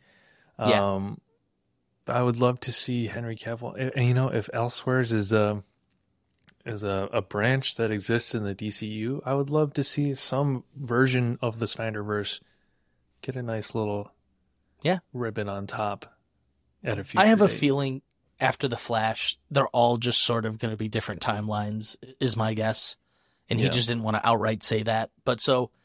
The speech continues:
Speaker 1: I do like the Elseworlds, though. So, that was the first thing he announced.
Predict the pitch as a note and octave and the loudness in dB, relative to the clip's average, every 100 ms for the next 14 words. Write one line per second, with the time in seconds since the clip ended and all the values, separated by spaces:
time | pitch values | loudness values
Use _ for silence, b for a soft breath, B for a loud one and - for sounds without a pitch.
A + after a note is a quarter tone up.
0 | _ D#3 D3+ F3 E3 D#3 B2+ B2+ - B2 | _ 2 6 8 6 4 2 0 0 -2
1 | A#2+ A#2 - A#2 A2+ - A#2 - _ _ | -2 -4 0 0 4 4 4 0 _ _
2 | - E3+ E3 E3+ D3 C#3 D3 B2+ C3+ B2 | 6 8 8 6 6 6 4 4 4 4
3 | A#2+ A#2+ - | 4 4 2